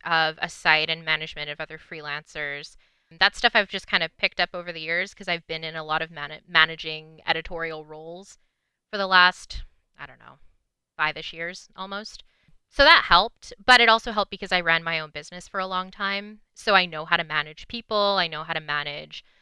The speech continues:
budgets and make sure that, you know, everything's S E O compliant and everything like that. So it's all stuff that I taught myself over a number of years. I didn't actually go to school for journalism. I went to school for computer science.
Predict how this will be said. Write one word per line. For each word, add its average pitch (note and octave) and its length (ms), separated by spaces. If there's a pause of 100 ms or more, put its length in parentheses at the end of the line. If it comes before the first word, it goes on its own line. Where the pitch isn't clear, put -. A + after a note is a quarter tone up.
(200)
budgets G3+ 840
and D#3 480
make E3+ 180
sure E3 320
that, D3 480
you F3+ 100
know, E3 100
everything's D3+ 360
S C#3+ 200
E C#3+ 80
O C3 40
compliant - 680
and - 100
everything - 280
like - 180
that. - 180
So - 80
it's B3 100
all D#4+ 80
stuff - 380
that F3 240 (760)
I F3 640
taught - 240
myself F3 680 (200)
over A#3 220
a A#3+ 60
number A#3+ 280
of A#3+ 120
years. A#3+ 280
I G#3 100
didn't A#3+ 360
actually A3+ 460
go G3+ 140
to F#3+ 80
school F#3 280
for - 140
journalism. F#3 520
I F3+ 100
went G#3 160
to G#3 60
school F#3 240
for - 100
computer F3 320
science. - 560